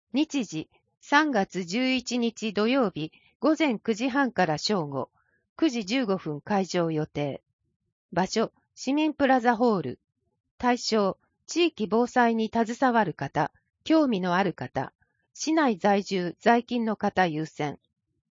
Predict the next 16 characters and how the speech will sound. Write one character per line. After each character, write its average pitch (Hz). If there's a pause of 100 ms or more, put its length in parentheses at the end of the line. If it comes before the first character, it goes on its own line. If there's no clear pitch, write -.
(100)
定 254
員、 240
先 277
着 262
八 240
十 254
人。 131 (420)
事 190
前 277
申 240
し -
込 214
み 196
制。 151 (960)
講 294
師、 -